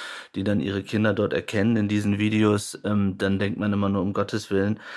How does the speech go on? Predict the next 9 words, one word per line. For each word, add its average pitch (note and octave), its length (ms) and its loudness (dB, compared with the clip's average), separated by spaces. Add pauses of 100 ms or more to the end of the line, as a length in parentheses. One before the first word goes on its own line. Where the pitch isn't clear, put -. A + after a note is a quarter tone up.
(360)
ähm, G2+ 340 -2
holt A2 360 2
diesen G2+ 200 2
Sohn C#3 320 4
da G2 180 4
wieder G2+ 180 2
raus G2 460 2
von G#2 220 -2
ihr.“ F#2+ 420 0